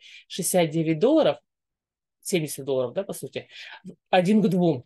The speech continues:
сто сорок пришёл на счёт, накопили вот эти денежки, потом взяли от, эти денежки, которые накопили, и на них купили отель. Это не как фитнес, да, хожу, не хожу, пришла, не пришла, всё. Здесь нет.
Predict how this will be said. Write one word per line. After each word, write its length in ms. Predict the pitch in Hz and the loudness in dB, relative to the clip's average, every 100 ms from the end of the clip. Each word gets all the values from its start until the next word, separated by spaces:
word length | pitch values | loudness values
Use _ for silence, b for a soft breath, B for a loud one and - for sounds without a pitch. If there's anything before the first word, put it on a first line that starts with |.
| - | -10
сто 220 | - 180 | -2 -2
сорок 340 | - 208 160 | 2 2 2
пришёл 300 | 170 165 170 | 0 0 0
на 100 | 180 | 0
счёт, 280 | 196 294 370 _ _ | 0 -2 -4 _ _
накопили 600 | 190 196 220 214 202 170 | 0 0 0 -2 -2 0
вот 140 | 151 151 | 0 -4
эти 140 | 147 | -8
денежки, 560 | 160 311 277 - 151 B B B - | -4 -4 -4 -8 -12 B B B -6
потом 260 | 170 214 185 | -2 0 0
взяли 300 | 160 202 175 | 0 2 2
от, 240 | - 180 - _ | 0 -6 -8 _
эти 220 | 190 185 | -4 -4
денежки, 380 | 165 165 156 - | -4 -4 -4 -6
которые 300 | 160 156 151 | -4 -2 -2
накопили, 600 | 156 170 170 339 226 - _ _ _ - | -2 -4 -2 0 0 -4 _ _ _ -4
и 120 | 240 | 0
на 160 | 233 196 | 2 0
них 220 | 240 320 _ | -2 -4 _
купили 320 | 196 175 185 160 | -12 -8 -2 -2
отель. 380 | 151 131 120 B B B | -2 -6 -10 B B B
Это 220 | 208 220 | -6 0
не 100 | 233 | 0
как 220 | 226 220 220 | 2 0 -2
фитнес, 380 | 185 160 139 | -8 -8 -8
да, 160 | 143 208 | -2 -2
хожу, 360 | 214 185 233 302 | 0 -2 0 0
не 140 | 214 | 0
хожу, 400 | 190 185 247 277 | 0 0 0 -4
пришла, 360 | 185 - 240 262 | -8 -8 -6 -4
не 120 | 220 | -6
пришла, 440 | 180 - 220 262 - _ | -8 -8 -6 -6 -8 _
всё. 340 | - - 143 - _ B B B | -10 -4 -4 -6 _ B B B
Здесь 300 | 165 240 - | -2 -2 0
нет. 260 | 214 147 | -2 -2